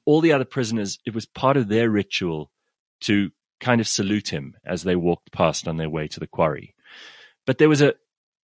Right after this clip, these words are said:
there was already a, a difference of opinion and a difference of politics creeping in between the A N C and P A C. And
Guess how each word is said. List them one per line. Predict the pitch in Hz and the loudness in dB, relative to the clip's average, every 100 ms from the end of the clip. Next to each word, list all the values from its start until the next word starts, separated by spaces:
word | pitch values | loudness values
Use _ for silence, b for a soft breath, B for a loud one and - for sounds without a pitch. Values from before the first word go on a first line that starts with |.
| _ - | _ -2
there | 139 | 0
was | 139 | 4
already | 139 131 147 156 139 - - | 2 4 2 2 -4 -6 -2
a, | 107 101 95 - _ - | 0 2 0 -6 _ -10
a | 110 | -8
difference | 82 139 - 131 117 113 | 0 0 0 -2 -2 -2
of | 98 | -4
opinion | - 120 110 92 82 | -4 -2 0 0 -2
and | 80 | -6
a | 78 | -6
difference | 104 - 98 - | -6 -6 -10 -10
of | - - - | -16 -12 -2
politics | 98 92 - 78 - | -2 -2 -4 -8 -10
creeping | - 95 - 85 | -8 -8 -4 -4
in | 82 | -4
between | 76 - 85 | -6 -4 -4
the | 80 | -2
A | 78 76 | -4 -6
N | |
C | 71 80 | -6 -6
and | 73 - | -6 -4
P | 82 | -6
A | 76 | -4
C. | - 78 73 - | -8 -10 -12 -8
And | 98 101 | -6 -6